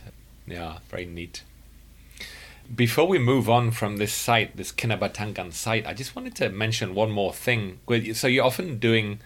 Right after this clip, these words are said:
birding from a boat, but you can also go out at night. And, um, we had a couple of these night boat rides along these tributaries, and they were just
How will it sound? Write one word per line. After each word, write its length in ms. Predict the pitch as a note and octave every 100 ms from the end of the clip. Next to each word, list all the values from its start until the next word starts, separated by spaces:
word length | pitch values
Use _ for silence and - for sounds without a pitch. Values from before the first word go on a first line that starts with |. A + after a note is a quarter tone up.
| - -
birding 400 | F#2+ G#2+ A2 G#2+
from 220 | - A2
a 60 | G2
boat, 360 | E2 A2+ - - - - - - - -
but 140 | A2+
you 100 | A#2+
can 140 | A#2 B2
also 240 | D3+ A3
go 140 | C3+ A2
out 200 | G#2+ F#2
at 120 | -
night. 600 | E2+ F#2 A#2 A2 - - - - - - - - - - - - -
And, 420 | G#2 G2+ G2 G2+
um, 340 | G2+ F#2 F2 - -
we 300 | G2+ B2+ C3+
had 180 | C3+
a 40 | A2+
couple 280 | - A#2+ A#2
of 100 | F#2
these 240 | F#2+ D#2+
night 520 | F2 F#2 F#2+ G2+ G2 -
boat 200 | G2 G2
rides 580 | F2 D#2 D2+ D2+ - -
along 240 | - F#2 F#2+
these 200 | E2+ -
tributaries, 680 | - F2+ F2+ - D#2 C2+
and 180 | - F2+
they 80 | F2+
were 120 | G2+
just 300 | F#2+ C3 A#2